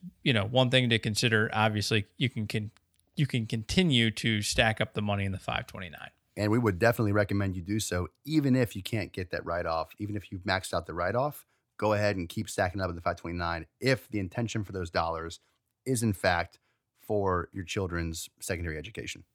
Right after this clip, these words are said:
Speaker 1: Certainly.
Speaker 2: Cool. So Erica gave us a second question as well. Um, here it is. "My son just turned eighteen, and I want him to stash about one thousand dollars annually from his summer job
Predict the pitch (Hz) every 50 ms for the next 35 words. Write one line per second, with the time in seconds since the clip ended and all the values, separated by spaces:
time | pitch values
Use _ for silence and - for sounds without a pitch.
0 | _ _ _ _ _ _ - - 117 95 92 92 92 92 - _ _ - - _
1 | - 156 180 165 - - - 131 117 123 127 135 131 - 127 117 120 120 127 123
2 | - - 110 107 - - 131 - - 131 110 131 123 117 - - 117 101 104 101
3 | 110 113 127 160 - _ - - - - - _ _ _ _ - 92 92 90 87
4 | 90 95 - - _ _ _ _ _ _ _ - 87 90 92 95 110 151 143 101
5 | - - _ _ _ - 104 110 117 117 - - 151 156 156 135 139 135 - -
6 | - 139 131 131 123 113 - 117 127 123 - - 131 131 147 170 - _ _ _
7 | _ _ _ - 107 104 101 98 110 123 - 123 123 117 101 101 92 - - 104
8 | 98 98 92 - 101 87 90 90 90 - _ - 95 107 135 185 196 - 180 -
9 | - 131 139 131 123 117 120 120 110 - - 107 104 107 107 104 98 98 92 92
10 | - - 98 104 104 98 95 95 87 - - 92 85 82 71 71 58 - - -